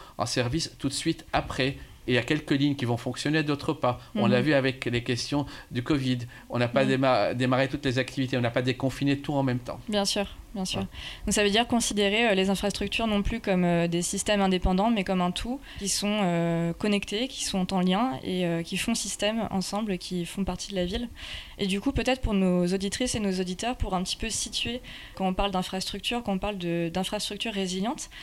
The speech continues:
Speaker 2: est-ce que vous pouvez nous donner un exemple, euh, concret d'une infrastructure résiliente qui existe déjà en France et qui a déjà répondu à un aléa, euh, climatique, euh, précis ?
Speaker 1: Je vais vous donner deux exemples, je dirais, opposés. L'un qui vient d'une petite ville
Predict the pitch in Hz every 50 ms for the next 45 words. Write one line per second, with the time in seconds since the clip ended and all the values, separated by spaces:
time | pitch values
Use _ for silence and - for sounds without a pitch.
0 | - - - - - 196 190 - 277 285 262 220 - 202 247 247 240 214 185 190
1 | 202 220 233 226 202 190 190 185 185 196 220 240 233 - - 196 185 180 180 180
2 | - 220 208 202 - - 226 254 302 - - - - - 175 185 196 202 196 190
3 | - 226 214 - - 226 - - 247 233 220 202 196 190 190 190 208 226 240 -
4 | - - 214 196 214 262 277 - 277 233 214 202 226 226 226 208 - - - 220
5 | 294 339 - - - - - 196 - 196 180 180 196 202 226 254 254 240 214 -
6 | - 202 196 208 240 240 208 196 185 185 185 185 190 190 202 220 214 190 175 170
7 | - - 196 190 185 185 - - 233 - - 202 185 180 175 175 - - - 202
8 | - - - 240 277 - - - - - - - - - - 135 120 147 147 143
9 | 143 151 151 165 170 165 - - 170 196 185 - 180 156 143 143 170 185 185 -
10 | 165 135 110 113 123 135 139 139 143 156 160 - - - - - - - 165 131
11 | - 151 131 117 117 107 - - - - - - 131 147 165 190 - - - 151
12 | 143 139 147 156 156 147 135 127 127 120 - - - - 170 135 131 123 120 135
13 | 160 202 226